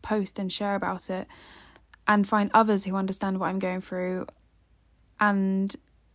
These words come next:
let others know there's also others who <laughs> understand, because that's exactly what I needed when I first got ill. And I think for me, it all kinda goes back to when I first got ill, because I remember,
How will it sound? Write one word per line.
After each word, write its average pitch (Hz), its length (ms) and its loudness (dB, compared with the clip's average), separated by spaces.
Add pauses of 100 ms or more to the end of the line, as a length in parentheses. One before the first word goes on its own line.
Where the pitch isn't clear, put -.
(120)
let 202 160 6
others 196 220 4
know 196 120 2
there's 190 160 0
also 208 280 4
others 208 320 2
who 220 140 4
<laughs> 254 80 10
understand, 220 640 6 (560)
because 208 540 0 (300)
that's 208 280 0
exactly 208 320 -2
what 196 140 -2
I 202 100 2
needed 196 260 -2
when 196 140 -4
I 190 160 -2
first 196 300 -4
got - 160 -6
ill. 208 340 2 (1120)
And 226 420 4 (520)
I 240 100 6
think 262 260 6
for 254 100 2
me, 226 280 4
it 196 120 0
all 214 180 4
kinda 208 260 0
goes 196 260 2
back - 260 -4
to 196 200 0
when 196 240 2
I 226 140 2
first 247 320 -2
got 247 160 -2
ill, 247 260 2
because 220 280 -2
I 220 80 0
remember, 208 640 0